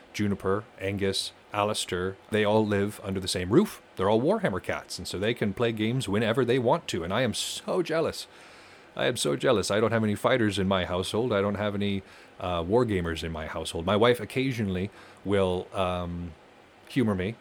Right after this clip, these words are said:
with a game, but, uh, I mean, it's not as often as I would like, but if, if she played games as often as I would like, she would never get anything else done.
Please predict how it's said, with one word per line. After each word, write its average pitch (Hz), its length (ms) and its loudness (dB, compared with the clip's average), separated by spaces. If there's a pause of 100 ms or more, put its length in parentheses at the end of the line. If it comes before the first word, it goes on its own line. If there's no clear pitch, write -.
(180)
with 110 140 -2
a 101 60 2
game, 92 300 0 (220)
but, 101 280 2
uh, 98 280 4 (1200)
I 139 80 2
mean, 135 100 4
it's 120 140 2
not 127 160 10
as 113 80 4
often 107 280 4
as 95 120 0
I 98 80 6
would 92 160 0
like, 101 220 2
but 95 120 -2
if, - 240 -8
if 110 100 -2
she 117 140 -2
played 110 240 0
games 104 240 -2
as 104 100 -4
often 110 300 -4
as 117 100 -6
I 127 60 0
would 135 160 -2
like, 156 140 0
she - 100 -4
would 156 100 6
never 160 160 4
get 151 120 0
anything 143 320 0
else 120 180 -4
done. 82 220 -2